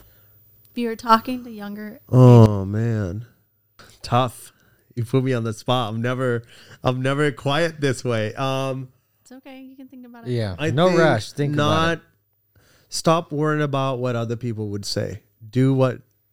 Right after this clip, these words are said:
Speaker 2: do what makes you happy. I think that's what it is. I, I think that got me to this far in life. I didn't care what my mom and dad thought for what I did for a living, what I do for a living. I knew I'm gonna be successful.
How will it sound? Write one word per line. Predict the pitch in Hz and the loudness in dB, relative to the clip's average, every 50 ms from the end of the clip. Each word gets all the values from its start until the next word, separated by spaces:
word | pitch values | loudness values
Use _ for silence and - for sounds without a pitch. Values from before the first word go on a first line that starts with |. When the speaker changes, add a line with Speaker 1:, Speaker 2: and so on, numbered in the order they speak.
| _ _ _ _ _ _ _ _ - | _ _ _ _ _ _ _ _ -10
Speaker 2:
do | 117 143 151 151 | -4 -2 0 2
what | 151 151 - 95 | 4 2 2 0
makes | 123 123 113 107 - - | -4 -6 -6 -6 -6 -8
you | 92 95 | -8 -8
happy. | 101 90 85 - _ - - - - _ _ _ _ _ _ _ _ _ _ _ _ _ _ _ _ _ _ _ _ _ _ _ _ | -8 -8 -10 -12 _ -18 -20 -20 -20 _ _ _ _ _ _ _ _ _ _ _ _ _ _ _ _ _ _ _ _ _ _ _ _
I | - 110 | -10 -8
think | - - 110 107 95 | -4 -4 -4 -4 -4
that's | 101 95 - - | -6 -8 -8 -10
what | - - - | -12 -12 -12
it | - - | -14 -14
is. | - - - - - | -16 -18 -18 -16 -8
I, | 113 113 110 - - | -6 -6 -6 -4 -6
I | 110 110 | -6 -4
think | 101 120 117 110 101 | -2 -2 -2 -2 0
that | 120 117 113 110 - - | 0 0 0 0 -4 -6
got | - 107 98 - | -8 -8 -8 -6
me | 107 107 101 92 | -6 -6 -6 -6
to | - - 92 - - _ | -8 -10 -12 -12 -14 _
this | - 107 107 104 - | -16 -10 -10 -10 -10
far | - - 110 101 92 - | -12 -12 -10 -8 -8 -8
in | - - | -10 -12
life. | - - - - - - - _ _ _ _ _ _ _ _ _ _ _ _ _ _ - | -12 -14 -14 -14 -20 -20 -20 _ _ _ _ _ _ _ _ _ _ _ _ _ _ -4
I | 127 120 | -2 -2
didn't | 123 123 110 | -2 -4 -4
care | - 120 117 | -4 -4 -2
what | 107 101 | -2 -2
my | 104 101 104 | -2 -2 -2
mom | 104 101 98 95 101 | -2 -2 -2 -4 -4
and | 92 | -4
dad | 98 92 - - - | -4 -6 -8 -8 -12
thought | - - 95 - _ _ _ _ | -14 -14 -14 -14 _ _ _ _
for | - 104 | -10 -8
what | 98 104 98 92 | -6 -4 -4 -4
I | 95 | -4
did | 92 101 123 135 | -2 -4 -4 -4
for | - - 135 | -2 -4 -2
a | |
living, | 123 120 113 117 120 117 | 0 0 0 0 0 -2
what | 107 101 98 | -2 -2 -4
I | 98 95 | -4 -4
do | 95 117 117 107 | -2 -2 -2 -2
for | - 104 | -2 -4
a | 98 | -6
living. | 101 101 95 98 95 107 _ _ - - - - - - _ - | -6 -6 -6 -8 -10 -12 _ _ -20 -20 -20 -20 -20 -20 _ -4
I | - 147 170 180 | -2 0 0 0
knew | 165 139 131 127 113 90 - - - _ _ _ - | 0 0 -2 -2 -4 -4 -8 -14 -20 _ _ _ -6
I'm | 113 107 107 | -4 -2 0
gonna | 107 107 104 92 | 0 0 -2 -2
be | 95 101 | -4 -6
successful. | - - 104 - - 92 85 - - - 87 - - _ | -6 -8 -12 -10 -10 -10 -10 -10 -12 -14 -16 -18 -18 _